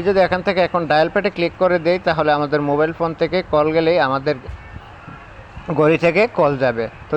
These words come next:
দেখতে পাচ্ছেন এই পেয়ার অপশনটা ক্লিক করলেই আমাদের কাজ শেষ। এখন আমাদের এই মোবাইল ফোনের সাথে এই আমাদের টাচ ঘড়িটি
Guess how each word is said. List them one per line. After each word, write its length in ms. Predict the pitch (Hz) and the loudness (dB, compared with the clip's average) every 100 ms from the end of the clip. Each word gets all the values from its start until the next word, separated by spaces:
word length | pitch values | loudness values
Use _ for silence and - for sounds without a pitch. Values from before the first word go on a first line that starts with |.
| 151 | -2
দেখতে 140 | 151 | 0
পাচ্ছেন 200 | 208 185 165 | 0 0 0
এই 40 | 151 | 0
পেয়ার 200 | 160 165 | 2 2
অপশনটা 280 | 180 - 208 202 | 2 0 -2 0
ক্লিক 180 | 170 - | -2 0
করলেই 240 | 180 185 180 | 0 2 2
আমাদের 340 | 143 139 139 156 156 - | 0 -2 -2 -4 -6 -2
কাজ 140 | 147 - - | -2 -2 -4
শেষ। 200 | 131 117 - - | -4 -4 -6 -8
এখন 140 | 156 165 151 | -4 -2 0
আমাদের 220 | 151 156 | 0 0
এই 60 | 151 143 | 0 0
মোবাইল 200 | 147 151 | 0 0
ফোনের 240 | 165 160 156 | -2 -2 -2
সাথে 200 | 175 214 254 - - - - 139 | 0 2 0 -4 -20 -20 -10 -2
এই 60 | 151 | 0
আমাদের 220 | 151 156 151 | 0 -2 0
টাচ 140 | 151 139 | 0 2
ঘড়িটি 240 | 156 165 | 0 2